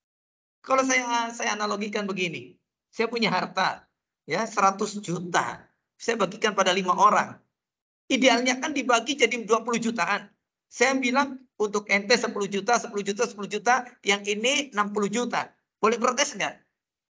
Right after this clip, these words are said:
Wah, saya kasih kok, urusan saya. Harta waris juga sama. Urusannya Allah yang mengatur, bukan urusan kita. Nah, itulah sebabnya,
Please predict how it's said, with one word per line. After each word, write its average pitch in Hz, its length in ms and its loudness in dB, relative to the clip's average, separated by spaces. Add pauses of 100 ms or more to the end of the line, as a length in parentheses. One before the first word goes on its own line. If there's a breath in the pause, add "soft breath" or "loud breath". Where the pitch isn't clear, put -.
(640)
Wah, 339 140 4
saya - 260 4
kasih - 400 -4
kok, 254 80 0
urusan 294 380 -2
saya. - 380 -4 (680)
Harta 285 240 4
waris 302 240 2
juga 359 220 -2
sama. 277 480 -2 (180)
Urusannya 285 480 2
Allah 285 320 2
yang 262 80 2
mengatur, 262 560 2 (160)
bukan 214 240 -2
urusan - 400 -10
kita. - 480 -10 (580)
Nah, 165 160 0
itulah 180 240 0
sebabnya, 165 320 -6